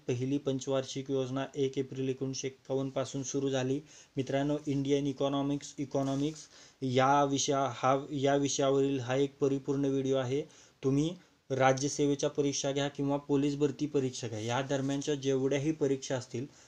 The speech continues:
त्या परीक्षांच्या पेपर्समधून, प्रिव्हियस इयर्स क्वेश्चन्समधून आपण त्या प्रश्नांमधून काही महत्त्वाचे प्रश्न कलेक्ट करून त्याचा व्हिडिओ वन लाईनर स्वरूपात बनवलेला आहे.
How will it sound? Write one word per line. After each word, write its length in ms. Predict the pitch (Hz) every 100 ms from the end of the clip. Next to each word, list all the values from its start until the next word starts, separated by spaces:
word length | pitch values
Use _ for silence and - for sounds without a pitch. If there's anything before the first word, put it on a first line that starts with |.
| _ -
त्या 300 | 135 135 156 165 _
परीक्षांच्या 720 | 143 139 - - 139 135 147 147 -
पेपर्समधून, 840 | 135 131 135 131 139 127 127 139 180 - _ _ _
प्रिव्हियस 500 | 135 131 135 143 -
इयर्स 300 | 139 143 - -
क्वेश्चन्समधून 800 | 131 - 139 135 139 127 120 123 -
आपण 420 | 127 - 147 180 - - _ _ _ _ _ _ _ _ _ _ _ _ _
त्या 200 | 147 143
प्रश्नांमधून 920 | 151 151 139 139 143 147 139 139 147 180 - _ _ _ _ _
काही 300 | 139 131 143
महत्त्वाचे 540 | 156 135 143 147 143 147
प्रश्न 420 | 143 139 - 147 151 -
कलेक्ट 320 | 139 147 151
करून 300 | 143 131 123
त्याचा 540 | 120 135 131 - 156 202 - - _
व्हिडिओ 440 | 131 135 139 151 165
वन 220 | 139 143
लाईनर 380 | 151 156 151 151
स्वरूपात 480 | 147 147 143 139 156 -
बनवलेला 560 | 135 139 139 139 143 139
आहे. 200 | 127